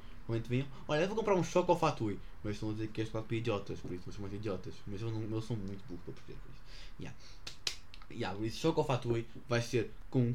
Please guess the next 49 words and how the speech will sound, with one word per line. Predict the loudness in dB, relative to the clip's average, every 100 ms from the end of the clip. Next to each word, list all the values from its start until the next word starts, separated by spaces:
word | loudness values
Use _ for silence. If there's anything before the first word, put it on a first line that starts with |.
| 6
caramelo | 8 8 8 6 6 2 -4 -4
e | -2 0
vamos | 0 0 0
pôr | -2 -2 0
um |
bocadinho | 0 0 0 -2
de | -2
Ferrero | -2 0
Rocher, | -2 0 0 0 0
como | -2
eles | -2 -2
põem, | -2 0 -2 -6 -4
mas | -2 0
eles | 0 0
não | -2
vão | -2
reparar, | -4 -4 -4 -4
por | -6
isso. | -6 -6 -6 -6 -8 -8 -8 -8 -8 -8 -6
Yeah, | -6 -6 -8
por | -6
isso, | -6 -4 -4
ok, | 0 0
não | 2
é, |
temos | 2 0
os | -2
chocolates, | -2 0 0
temos | 0 0
o | 2
nome, | 0 0 -4
agora | -2 0 0
temos | -2
que | -2
criar | -2
um | 0
anúncio. | -2 -4 -6 -8 -8 -6 -6 -6 -4
E | 2
tem | 2
de | 4
ser |
um | 2
anúncio | 2 0 -2
icónico | -2 0 0 0 0 -4 -8 -8 -6
que | -6 -2 2
passe | 4 2 -2
a, | -4 -2 -2
a |
mensagem. | -2 -2 -2 0 0 -2